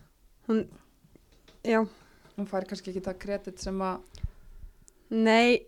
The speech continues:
Speaker 1: ég held að sé bara líka að því að hún er orðin þetta gömul, en hún er alltaf mjög góð og skilar sinni vinnu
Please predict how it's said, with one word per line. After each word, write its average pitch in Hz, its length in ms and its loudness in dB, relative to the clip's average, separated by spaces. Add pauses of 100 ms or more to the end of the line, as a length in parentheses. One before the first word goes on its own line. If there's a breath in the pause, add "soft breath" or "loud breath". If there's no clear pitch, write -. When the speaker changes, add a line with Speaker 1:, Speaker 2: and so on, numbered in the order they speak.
Speaker 1:
ég 233 120 2
held 247 140 2
að 247 60 0
sé 277 140 6
bara 285 140 4
líka 262 200 4
að 240 60 2
því 262 80 4
að 262 80 6
hún 277 100 6
er 254 160 2 (480)
orðin 269 220 4
þetta 254 160 4
gömul, 311 300 8 (220)
en 247 140 4
hún 262 200 4
er 262 100 2
alltaf 285 340 0 (720)
mjög 294 300 8
góð 277 480 6
og - 120 -2 (360 soft breath)
skilar 269 340 2
sinni 269 260 4
vinnu 240 340 6